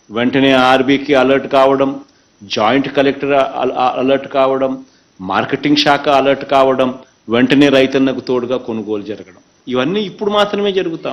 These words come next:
ఉన్నాయి. కొత్త కొత్త చట్టాలు తీసుకొచ్చాం, రైతన్నకు తోడుగా నిలబడే అడుగులు కూడా పడింది ఇది. చివరికి రైతన్నకు పాల సేకరణలో కూడా ఇంతకు ముందు జరగని విధంగా ఈ యాభై ఏడు నెలల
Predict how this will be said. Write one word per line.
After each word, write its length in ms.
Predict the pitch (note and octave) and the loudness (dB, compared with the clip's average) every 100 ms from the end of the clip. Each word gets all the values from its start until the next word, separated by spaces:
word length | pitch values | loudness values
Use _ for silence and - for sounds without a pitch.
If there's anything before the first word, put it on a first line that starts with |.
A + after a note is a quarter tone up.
| A2+ | -10
ఉన్నాయి. 220 | - - _ _ _ _ _ - | -14 -18 _ _ _ _ _ -4
కొత్త 200 | C3+ C#3 C#3 | -2 -2 -2
కొత్త 140 | B2 B2+ | -2 -4
చట్టాలు 340 | B2 - D#3 D#3+ | -4 0 2 4
తీసుకొచ్చాం, 480 | D#3+ D#3+ D3+ D3+ C3 - - _ _ _ | 0 -2 -4 -4 -6 -8 -20 _ _ _
రైతన్నకు 500 | G#2+ B2 C3 C3 B2+ - | -2 0 2 0 0 2
తోడుగా 300 | C#3 C#3 C#3+ C3+ | 2 4 2 2
నిలబడే 340 | C3 C3 B2 - G#2+ | 2 2 0 -2 -2
అడుగులు 280 | A#2 B2+ C3 C3 | 0 2 2 2
కూడా 140 | C3 C3 | 0 -2
పడింది 280 | A#2+ A#2+ A2+ | -4 -4 -6
ఇది. 100 | A2 - _ _ _ - | -10 -18 _ _ _ -2
చివరికి 400 | D#3 G3 G3+ F#3 | 2 4 4 4
రైతన్నకు 600 | D#3 D#3+ G3 G3 F#3+ F3 F#3 - - - _ _ _ - | 4 2 2 0 2 2 0 -6 -18 -20 _ _ _ 2
పాల 440 | A2 C#3+ F3 F#3 F3 - | 6 8 8 6 4 4
సేకరణలో 580 | F3 E3+ E3 E3 D#3+ D3+ D3 | 2 4 2 2 2 2 2
కూడా 180 | D3 C#3+ - - _ _ _ _ _ _ _ _ _ | 0 0 -4 -20 _ _ _ _ _ _ _ _ _
ఇంతకు 280 | B2 C3 D3 D3 | -8 0 2 4
ముందు 160 | E3 F3 | 4 4
జరగని 300 | E3 E3 D#3+ D#3 | 6 4 4 2
విధంగా 280 | D3 D3+ C#3+ - - _ _ - | 2 2 0 -4 -18 _ _ -2
ఈ 100 | B2+ B2+ | 2 4
యాభై 340 | D3 E3 E3+ E3 | 4 4 6 6
ఏడు 140 | E3 D#3+ | 6 4
నెలల 220 | D3+ E3 | 2 2